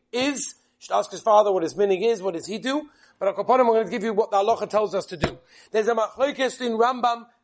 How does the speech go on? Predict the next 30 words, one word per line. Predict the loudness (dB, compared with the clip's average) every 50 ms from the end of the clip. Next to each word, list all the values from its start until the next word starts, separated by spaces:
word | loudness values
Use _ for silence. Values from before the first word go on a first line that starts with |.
| -6 -6
and | -4 0
Tosfos. | 2 2 2 2 -2 -12 -12 -10 -10 -8 -8 -10 -12 -18 -20 -20 _ _ 2
Rambam | 4 4 4 4 2 0 0 0 -2 -10 _ _ _
holds, | -2 2 2 2 2 0 -6 -14 -20 -20 _ _ _ -6 -2
it | -2 0 2
means | 2 2 4 4 2 2 0 -4
Shkia | -8 -8 -6 -4 -4 -2 0 2 2 2 2 0 -2 -4
Mamish. | -2 0 0 0 -2 -8 -12 -12 -12 -14 -14 _ _ _ _ _ -4
Zug | -2 0 2 4
the | 4
Heilige | 4 4 4 0 -2 0
Rambam. | 2 2 2 2 2 -2 -2 -2 -4 -12 _ _ _ _ _ -20 -18 -4
When | 2 4 4 4 4 2
should | 0 2 2
a | 2
person | 2 2 2 2 2 0 -2 -2 0
light? | 2 2 2 2 0 -4 -10 -20 _ _ _ _ -8
Shkia | -4 -2 -2 -2 -2 -2 0 2 2 0 0 -2
on | -4 -4 -2 -2
the | -2 -2
dot. | -2 0 -2 -2 -2 -4 -8 -10
I | -8
was | -8 -6 -2
Zoicha | -2 -2 -2 0 0 -2 -2 -2 -2 -8 _ _ _ -4
many, | -2 -2 -2 0
many | -2 -2 -2 -4 -4
times | -4 -2 -2 -2 -4 -8 -12
for | -10 -6
many | -4 -4 -2 -2 0
years | 0 0 0 -2 -4 -8